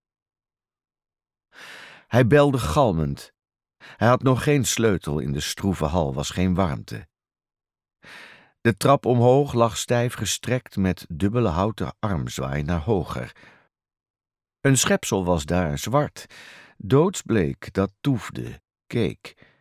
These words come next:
en bij de bocht verdween. "Komt u even hier?" vroeg een grote mollige man, zeer wit van gezicht. Deze was de conciërge. Hij had de stem van een week dier.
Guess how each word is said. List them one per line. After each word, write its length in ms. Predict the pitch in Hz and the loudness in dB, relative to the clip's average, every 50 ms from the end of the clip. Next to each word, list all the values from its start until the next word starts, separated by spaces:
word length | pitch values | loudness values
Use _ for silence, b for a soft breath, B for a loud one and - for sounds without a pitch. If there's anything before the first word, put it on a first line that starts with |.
| b b _ | b b _
en 140 | - 65 | -12 -6
bij 160 | 65 82 80 76 | -2 0 0 0
de 100 | 78 69 | -2 0
bocht 300 | 71 110 110 - - - | 0 0 0 0 -2 -8
verdween. 540 | - 69 65 60 64 65 60 57 57 - _ _ _ _ _ _ _ _ _ _ _ _ _ _ _ _ _ _ _ _ _ _ _ _ _ _ _ _ _ _ _ _ | -10 -10 -8 -8 -8 -8 -8 -10 -12 -16 _ _ _ _ _ _ _ _ _ _ _ _ _ _ _ _ _ _ _ _ _ _ _ _ _ _ _ _ _ _ _ _
"Komt 280 | _ - 127 120 107 - | _ 0 0 0 0 0
u 140 | 139 143 151 | 2 4 4
even 220 | 143 143 120 135 | 4 4 2 2
hier?" 380 | 139 147 170 180 - - - - - | 2 2 2 0 -2 -4 -4 -8 -12
vroeg 340 | _ - - - 67 - | _ -12 -10 -8 -8 -6
een 200 | - 64 58 57 | -8 -10 -10 -10
grote 400 | - - 85 87 90 80 73 - | -10 -4 -2 0 0 0 -2 -2
mollige 420 | 73 78 82 82 78 73 71 - 82 | -2 -2 -2 -2 -2 -4 -4 -2 -2
man, 360 | 85 85 85 82 73 73 67 B B B B B | 2 2 2 2 2 0 -4 B B B B B
zeer 420 | - - - 87 90 90 76 58 | -10 -6 -2 0 0 0 -2 -2
wit 240 | 53 - 87 - - | -4 -4 -4 -4 -4
van 200 | - 73 73 69 | -6 -6 -6 -6
gezicht. 500 | - 78 71 - 69 67 - - - - b b b b b _ _ _ _ _ _ _ _ _ _ _ | -6 -6 -6 -6 -8 -8 -10 -14 -18 -20 b b b b b _ _ _ _ _ _ _ _ _ _ _
Deze 340 | - - 80 80 69 71 | -6 -4 -2 -2 -2 -2
was 160 | 73 78 80 - | -2 -2 -2 -2
de 120 | - - | -6 -8
conciërge. 760 | - - 76 78 73 82 95 92 71 60 - - 90 90 - b b b b b b b b b b b b b | -6 -4 -4 -4 -2 -2 -2 -2 -4 -6 -8 -10 -10 -12 -16 b b b b b b b b b b b b b
Hij 160 | b - 113 113 | b 2 4 4
had 160 | 117 120 - | 4 4 2
de 80 | 123 | 0
stem 360 | 117 - - - 135 139 143 131 | -2 -2 0 0 0 0 0 -2
van 160 | 135 139 139 | -2 -2 0
een 160 | 139 131 117 | 0 0 0
week 340 | 104 135 135 135 - - - | 0 0 0 -2 -4 -10 -12
dier. 420 | - 67 67 60 52 - 82 - | -10 -10 -8 -10 -10 -14 -16 -20